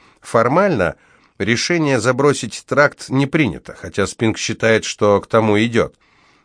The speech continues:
По его словам, таков жребий солдата, каким бы ни был его чин. Ему часто приходится оставаться на месте и ждать новых приказов.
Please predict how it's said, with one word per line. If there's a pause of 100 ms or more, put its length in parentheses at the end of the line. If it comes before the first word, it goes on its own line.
(120)
По
его
словам,
таков
жребий
солдата,
каким
бы
ни
был
его
чин. (540)
Ему
часто
приходится
оставаться
на
месте
и
ждать
новых
приказов.